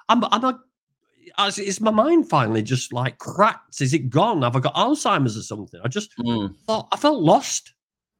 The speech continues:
Speaker 1: And anyway, I found my way back, but, but I've done it in my wagon as well, you know. I've,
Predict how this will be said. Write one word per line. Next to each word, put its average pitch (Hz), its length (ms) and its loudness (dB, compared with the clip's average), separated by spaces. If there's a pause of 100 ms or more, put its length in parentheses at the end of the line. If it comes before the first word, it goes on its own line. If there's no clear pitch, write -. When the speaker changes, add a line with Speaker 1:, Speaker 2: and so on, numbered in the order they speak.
(340)
Speaker 1:
And 190 260 2
anyway, 220 280 2
I - 20 0
found 208 240 2
my 180 80 4
way 139 180 2
back, 123 460 -4 (340)
but, 120 220 -2 (460)
but 156 80 -2
I've 143 100 -2
done 208 160 4
it - 60 0
in 156 100 4
my 131 140 4
wagon 139 300 0
as 143 140 0
well, 160 220 2
you 175 80 4
know. 123 400 0
I've, 123 200 0